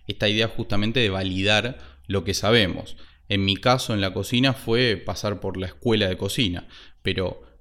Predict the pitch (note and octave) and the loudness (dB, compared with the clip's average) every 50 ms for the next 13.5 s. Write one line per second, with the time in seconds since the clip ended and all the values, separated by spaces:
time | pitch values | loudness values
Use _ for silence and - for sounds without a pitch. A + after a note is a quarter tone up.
0 | - _ _ _ - - - - C3 C#3 D#3 D#3 C3 A#2 A2 G#2 G2+ - - A#2+ | -20 _ _ _ -6 -4 0 2 4 4 4 4 2 2 0 0 0 0 0 2
1 | A2 G2+ F#2 - - - - - _ - - _ - - G2+ F#2+ F#2+ F#2+ F2+ - | 2 2 2 0 -4 -10 -18 -20 _ -20 -20 _ -12 -6 -2 -2 0 0 -2 -2
2 | G2+ F#2 A2+ G#2+ A2 A2 A2 A#2+ A#2 B2 B2+ C3 C3 D3 B2 A2+ G2+ - - A2+ | -4 -2 0 2 2 2 2 0 0 0 0 0 2 2 2 0 0 -2 -6 -8
3 | - - - G#2 G#2 A2+ - - - - C#3+ C#3+ C3+ C3+ C3+ - - - - - | -8 -8 -8 -4 -2 -2 -2 0 2 4 4 6 4 2 0 -4 -10 -14 -18 -12
4 | - G2+ G2 G2 G#2 A2 C#3+ F3 F3+ E3+ D3+ A#2+ - - A#2+ A#2+ B2 B2 A#2+ C3 | -6 -2 0 0 0 2 0 0 2 2 2 2 2 0 0 2 2 2 2 2
5 | C3 B2 A2+ G2+ F#2+ F#2 F2+ F#2+ F#2 F#2 F#2 F#2 F#2+ G2 G2 F#2+ F2+ E2 - - | 0 0 0 -2 -2 -2 -2 -2 -2 0 0 0 2 2 2 0 0 -2 -6 -10
6 | - - - G2+ G#2 A2 B2 B2+ C3+ C3+ B2+ A2+ - - F#2+ - - G#2+ G#2 G2+ | -8 -2 0 2 4 4 4 4 4 4 2 0 -2 -6 -8 -4 -4 -2 -2 -2
7 | G2+ - G#2+ G#2 G#2 G#2+ A2+ A#2 C3 C3+ C3 B2+ A2+ G#2+ G2+ - - - G#2+ G#2 | -4 -4 -2 0 0 0 2 2 2 2 2 2 2 0 -2 -4 -4 -4 -4 -4
8 | G2+ - - G#2 G2+ G2+ G2+ A2 G#2 - - F#2+ F#2 - G#2 G#2 - - C3 B2 | -6 -6 -2 -2 0 0 0 0 -2 -2 -2 -2 -2 -4 -4 -6 -2 0 2 4
9 | A#2 A2 G#2 - G2 G2+ G#2 G#2+ A#2 B2+ C#3 C#3 - - G#2 G2 - G#2 G2 G2 | 4 4 2 0 -4 -6 -2 0 2 2 2 2 2 0 -2 -2 0 -2 -2 0
10 | G2 F#2 - F#2+ G2 G2+ G#2+ A2 G#2 G2 - - F#2+ F#2+ - - - B2+ A#2+ A#2+ | 0 0 0 0 0 2 0 0 -2 -4 -8 -8 -8 -6 -6 -2 2 2 2 4
11 | A#2+ G#2+ G#2 F#2 F#2 F2 - - G2 - G#2 G2 G2 F#2 F#2+ F#2 F#2+ F#2+ - G#2 | 2 0 -2 -4 -4 -4 -4 -4 -4 -2 -2 -2 -2 -2 -2 -4 -4 -2 -2 0
12 | G#2 G#2 G2 G2 G2+ G2+ G2+ G2+ G2 - G2 F#2+ F#2+ G2 G2 - G2+ G#2 G2+ G#2 | 0 2 0 0 2 2 0 0 -2 -4 -4 -4 -4 -4 -4 -2 -2 -2 -2 -2
13 | A2+ A#2 B2 - A#2 G#2+ G2+ G#2 G#2+ | -4 -4 0 0 2 2 2 0 -2